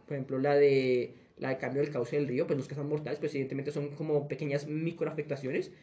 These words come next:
que ya de por sí tiene un pez que está siendo cazado y que ya está siendo afectado por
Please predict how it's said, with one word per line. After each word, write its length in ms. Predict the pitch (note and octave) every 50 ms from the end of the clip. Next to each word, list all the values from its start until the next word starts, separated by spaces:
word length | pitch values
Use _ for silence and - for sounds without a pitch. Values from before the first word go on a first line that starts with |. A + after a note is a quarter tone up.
| - - - - - -
que 120 | - D3 C3+
ya 100 | C#3+ C3+
de 80 | C#3
por 140 | C#3 D#3 D3
sí 80 | D3+ C3+
tiene 160 | C3+ B2+ C3
un 80 | B2+
pez 240 | - - C3 B2+ -
que 80 | - C#3
está 160 | - - B2+
siendo 260 | - D3+ C#3+ C3+ C3+
cazado 440 | - - - - B2 A#2+ B2+ B2 B2
y 20 |
que 120 | B2 - C3
ya 60 | A#2
está 140 | A2+ - B2
siendo 160 | - C3 B2
afectado 400 | - C3+ - - B2+ A2+ A2+ -
por 240 | C3+ B2+ B2+ -